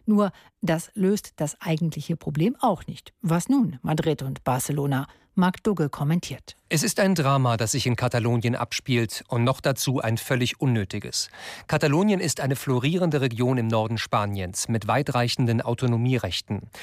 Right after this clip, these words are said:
Speaker 2: Eine weltoffene Region Europas, die nicht umsonst Millionen Touristen in jedem Jahr besuchen. Die Katalanen sind kein unterdrücktes, ausgebeutetes Volk, wie ihnen manche Separatisten weismachen wollen.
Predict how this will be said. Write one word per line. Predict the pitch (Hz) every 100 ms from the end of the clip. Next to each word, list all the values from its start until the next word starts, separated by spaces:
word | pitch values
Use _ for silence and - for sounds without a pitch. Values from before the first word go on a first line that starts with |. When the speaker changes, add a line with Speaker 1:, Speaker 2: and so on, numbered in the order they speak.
| - - -
Speaker 2:
Eine | 127 120
weltoffene | 165 - 151 170 143
Region | 127 117 123 127
Europas, | 123 123 117 107 95 - - - -
die | 101
nicht | 101
umsonst | 131 120 139 123 -
Millionen | 117 107 123 165 151
Touristen | 123 123 - -
in | 117
jedem | 107 113 107
Jahr | 104 95
besuchen. | 110 107 - - 117 - _ - - -
Die | 131
Katalanen | 147 143 135 160 185
sind | 123 190
kein | - 127
unterdrücktes, | 127 123 120 117 117 - 120 -
ausgebeutetes | 131 131 - 120 120 123 123 110
Volk, | - 131 127 -
wie | 117
ihnen | 117 110
manche | 110 117 131
Separatisten | 117 - 110 110 127 - 135 113
weismachen | 135 - 120 110
wollen. | 101 95 104